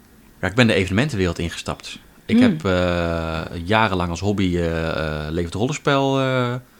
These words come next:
Speaker 1: gedaan, het larp. Dat is een, eh, nou, even kort samenvatten, een improvisatietheater waarbij je in het, eh,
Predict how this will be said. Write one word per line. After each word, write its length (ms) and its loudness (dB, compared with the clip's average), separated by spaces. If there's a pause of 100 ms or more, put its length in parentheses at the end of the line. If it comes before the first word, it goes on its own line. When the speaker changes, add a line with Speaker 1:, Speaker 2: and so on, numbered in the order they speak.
(340)
Speaker 1:
gedaan, 640 2
het 100 -8
larp. 360 0
Dat 140 -2
is 100 -2
een, 180 -2
eh, 200 0 (240)
nou, 240 -4 (380)
even 220 -14
kort 240 -4
samenvatten, 540 0
een 60 -4
improvisatietheater 1400 0 (420)
waarbij 340 2
je 180 2
in 120 0
het, 220 -4
eh, 640 -2